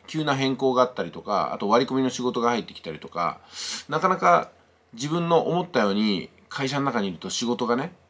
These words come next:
進まないなと思うことがあると思うんですよ。いや、でもね、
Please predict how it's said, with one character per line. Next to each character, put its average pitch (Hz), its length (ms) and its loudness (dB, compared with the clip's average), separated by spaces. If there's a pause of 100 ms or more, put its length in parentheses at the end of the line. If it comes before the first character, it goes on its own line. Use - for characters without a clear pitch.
進 123 260 -6
ま 151 80 4
な 151 100 4
い 151 40 0
な 151 180 4
と 104 80 -2
思 98 160 0
う - 20 -6
こ 85 100 -12
と 82 100 -10
が 76 260 -6
あ 107 60 -6
る 98 80 -8
と 87 80 -10
思 76 80 -10
う - 20 -14
ん 67 40 -16
で - 60 -20
す - 60 -16
よ。 - 160 -14 (800)
い 127 60 -6
や、 131 60 0
で 139 60 0
も 117 100 2
ね、 95 200 -4